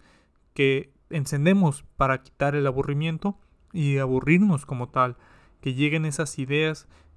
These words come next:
que el cerebro esté tranquilo, empezar a hacer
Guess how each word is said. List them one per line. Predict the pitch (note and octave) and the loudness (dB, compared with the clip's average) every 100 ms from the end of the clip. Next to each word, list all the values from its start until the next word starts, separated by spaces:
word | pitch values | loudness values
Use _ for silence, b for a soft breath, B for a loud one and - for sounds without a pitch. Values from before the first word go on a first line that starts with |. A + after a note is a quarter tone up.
| _ | _
que | C#3 | -2
el | C3 B2+ | -2 -2
cerebro | C#3+ C#3 D3 D3+ | -2 2 2 2
esté | C#3 C#3+ | -2 -4
tranquilo, | C#3+ C#3 C3 E3 D#3 D#3 - _ - _ _ _ _ _ _ | -4 -4 -2 0 2 0 -4 _ -20 _ _ _ _ _ _
empezar | C#3+ B2+ C3+ - D3 D3+ | -2 2 0 2 2 2
a | |
hacer | C#3+ D3+ D#3 | 0 -4 -4